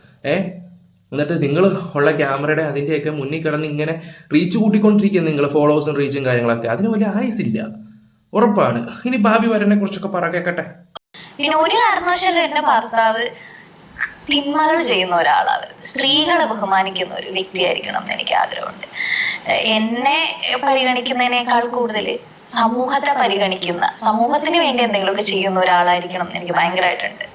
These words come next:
Speaker 2: ആ, ഞാൻ
Speaker 1: എനിക്കിപ്പോ ഒരു കാര്യം ഓർമ്മ വന്നു, ചേച്ചി പറഞ്ഞ ഒരു കാര്യം. ഞാനൊരു കാര്യം പറയട്ടെ, നിങ്ങളുടെ ഹസ്ബൻഡ് വരുമ്പോ ആ കാര്യം നിങ്ങളുടെ ഹസ്ബൻഡിനെ ഓർമ്മിപ്പിക്കണം. അതെന്താന്ന് വെച്ചാൽ സ്ത്രീകൾ ബീക്കിനിയൊക്കെ ഇട്ട് ബീച്ചിൽ ഇറങ്ങുന്നതിന്റെ കാര്യത്തിന് വേണ്ടി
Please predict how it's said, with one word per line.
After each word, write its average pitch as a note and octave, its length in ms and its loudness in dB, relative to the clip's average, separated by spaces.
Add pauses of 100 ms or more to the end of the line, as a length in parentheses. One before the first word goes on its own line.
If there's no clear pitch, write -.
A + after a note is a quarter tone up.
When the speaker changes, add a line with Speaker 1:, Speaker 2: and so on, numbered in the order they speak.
(840)
Speaker 2:
ആ, - 40 2 (380)
ഞാൻ C4 120 2 (200)
Speaker 1:
എനിക്കിപ്പോ F3+ 320 6
ഒരു D3+ 180 6
കാര്യം C3+ 280 6
ഓർമ്മ B2 200 2
വന്നു, A#2 200 2
ചേച്ചി C#3 280 -2
പറഞ്ഞ C3 300 0
ഒരു A#2+ 120 -2
കാര്യം. A2 300 -4 (260)
ഞാനൊരു C#3+ 300 -2
കാര്യം C3+ 200 -2
പറയട്ടെ, A#2+ 220 -4 (160)
നിങ്ങളുടെ A#2 240 -2
ഹസ്ബൻഡ് B2+ 300 -4
വരുമ്പോ A#2+ 300 -2
ആ - 20 -4 (100)
കാര്യം A#2+ 300 0
നിങ്ങളുടെ A#2 200 0
ഹസ്ബൻഡിനെ A#2+ 360 -4
ഓർമ്മിപ്പിക്കണം. A2 560 -6 (340)
അതെന്താന്ന് C3+ 440 0
വെച്ചാൽ B2 280 0
സ്ത്രീകൾ E3+ 440 2 (200)
ബീക്കിനിയൊക്കെ B2+ 540 -4
ഇട്ട് B2 200 -2
ബീച്ചിൽ B2 320 -2
ഇറങ്ങുന്നതിന്റെ A#2+ 440 0
കാര്യത്തിന് A2+ 340 -2
വേണ്ടി A2+ 160 -4